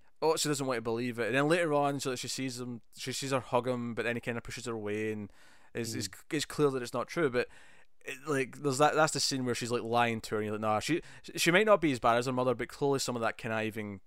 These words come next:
Speaker 1: manipulation is in
Speaker 2: Yeah.
Speaker 1: there."
Speaker 2: Yeah, definitely. I, I, I really like the scene where they both realize that it's the, the same guy that they're
Speaker 1: Mm.
Speaker 2: waiting on. You know, 'cause they, you know, like you said, at first, they, they just, you know, they meet and, you know, they're, they're, they're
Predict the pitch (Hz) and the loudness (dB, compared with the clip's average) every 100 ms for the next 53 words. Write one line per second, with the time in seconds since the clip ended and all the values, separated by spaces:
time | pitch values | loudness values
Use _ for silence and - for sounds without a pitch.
0 | - 113 110 110 104 104 107 104 101 - | -8 -6 -6 -4 -4 -4 -6 -8 -12 -16
1 | - 113 107 104 101 98 95 - 120 - | -12 -8 -6 -4 -4 -6 -8 -14 -20 -20
2 | - - - - - 127 104 - 120 - | -20 -20 -20 -20 -10 -6 -4 0 0 2
3 | 104 110 127 147 151 147 139 151 160 143 | -2 4 6 8 8 6 6 4 4 2
4 | 131 - 123 120 110 107 113 110 110 107 | -2 -6 -6 -2 -2 -2 -2 -2 2 2
5 | 104 101 98 98 101 101 - 101 95 - | 4 4 2 -2 -2 -4 -2 -2 0 -2
6 | - 107 104 104 98 104 - - 101 98 | 4 4 6 6 6 4 -2 0 2 4
7 | 110 107 110 113 - - - - - - | 2 2 0 -2 -12 -20 -20 -20 -20 -20
8 | - - - - 120 110 135 165 220 269 | -20 -20 -20 2 4 6 6 6 8 8
9 | 208 185 165 156 143 160 - 151 147 123 | 8 8 8 6 6 2 4 8 8 8
10 | - 202 185 185 185 170 - 208 190 165 | 2 0 4 4 2 -2 4 6 6 6
11 | 147 143 131 131 123 117 117 113 107 104 | 6 4 0 2 4 6 6 8 8 6
12 | - 104 | 2 -2